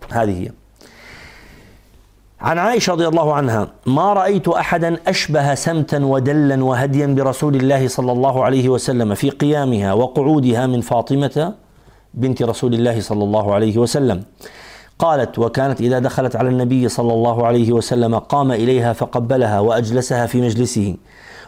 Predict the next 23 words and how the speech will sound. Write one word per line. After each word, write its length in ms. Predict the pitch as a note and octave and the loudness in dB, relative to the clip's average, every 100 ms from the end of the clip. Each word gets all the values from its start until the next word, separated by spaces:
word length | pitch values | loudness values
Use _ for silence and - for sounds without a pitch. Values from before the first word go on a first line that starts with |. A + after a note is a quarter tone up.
| - | -4
وكان 320 | A2+ D3+ D#3+ | -4 -2 0
النبي 420 | C#3+ C3 D3 C#3 | 0 0 0 0
صلى 220 | - B2+ | 0 0
الله 340 | A#2+ C3 B2 B2 | 2 2 2 2
عليه 260 | C3 B2 | 2 2
وسلم 440 | B2 A#2 C3+ C3 B2 | 2 0 0 0 0
إذا 240 | G2+ A#2+ | 0 0
دخل 280 | A#2+ - B2+ | 0 0 0
عليها 420 | A2+ B2 B2+ A#2 | 2 2 2 0
قامت 440 | A2 C3+ C3+ B2+ B2+ | 0 0 0 -2 -2
من 100 | B2 | -2
مجلسها 460 | A2+ C3 C3 A#2 | -2 -2 0 -2
فقبلته 800 | G2+ - A#2+ A2+ C#3 - B2 G2+ - - - - | -2 -4 -2 0 -2 -2 -4 -4 -10 -20 -18 -2
وأجلسته 600 | C3 C3 B2 B2 D3 C#3 | 0 2 0 -2 -2 -2
في 180 | B2+ C#3+ | -2 -2
مجلسها. 600 | B2+ C#3+ C#3 A#2+ G#2+ G2 - - - | 0 -2 -2 -2 -2 -4 -12 -20 -20
فلما 360 | - G3 A3+ F#3+ | -6 -2 0 0
مرض 240 | D#3 C#3 | 0 0
النبي 380 | B2+ B2 A#2+ A#2+ | 0 0 2 0
صلى 220 | A2 A#2+ | 0 0
الله 340 | A#2 A#2 A#2+ A#2 | 2 2 2 0
عليه 300 | B2+ B2 B2 | 2 2 2
وسلم 480 | A#2+ D3 C#3 G#2+ | 0 0 0 -2